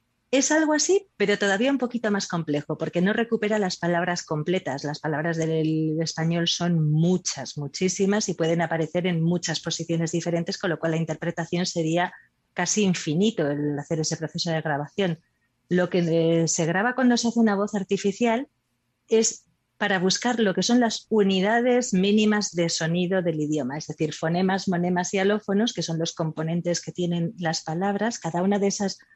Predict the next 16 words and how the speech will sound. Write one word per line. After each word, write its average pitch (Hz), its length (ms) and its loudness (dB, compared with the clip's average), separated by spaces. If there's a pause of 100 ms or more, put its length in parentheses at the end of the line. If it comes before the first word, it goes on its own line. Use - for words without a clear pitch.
(120)
por 175 140 -2
simplificarlo, 170 720 0
las 180 260 0
letritas 202 640 0
que 196 120 0
decimos 190 420 0
en 185 140 2
el 190 80 2
español 226 580 2 (460)
es 185 160 0
lo 214 120 2
que 190 180 2
ellos 190 260 2
van 190 200 2
buscando 190 520 0
grabar. 160 400 -2